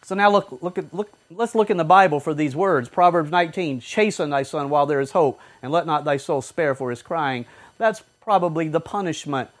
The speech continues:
definition of chasten. Revelation three, "As many as I love, I rebuke and chasten. Be zealous, therefore, and repent." That definitely is, uh, punishment, but it can include other definitions along with it.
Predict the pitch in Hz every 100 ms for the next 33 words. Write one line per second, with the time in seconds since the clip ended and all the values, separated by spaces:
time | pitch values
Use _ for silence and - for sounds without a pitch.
0 | _ - 147 139 139 135 - 123 113 -
1 | 135 127 156 131 - 104 95 _ _ _
2 | _ _ _ _ _ _ 127 151 165 170
3 | 160 147 160 202 165 131 175 175 160 160
4 | 151 165 208 175 165 160 165 202 190 190
5 | 180 - 247 254 - 160 117 107 - -
6 | - 160 160 214 214 170 - 151 - 156
7 | 135 - - - 180 185 196 269 226 123
8 | - _ _ _ _ _ 139 160 151 226
9 | 233 170 160 170 165 165 165 147 160 160
10 | 156 151 _ _ _ _ _ _ _ -
11 | 240 233 156 131 220 156 160 190 170 160
12 | 175 165 160 220 196 190 - 240 208 151
13 | 143 143 143 135 147 139 139 151 156 240
14 | 165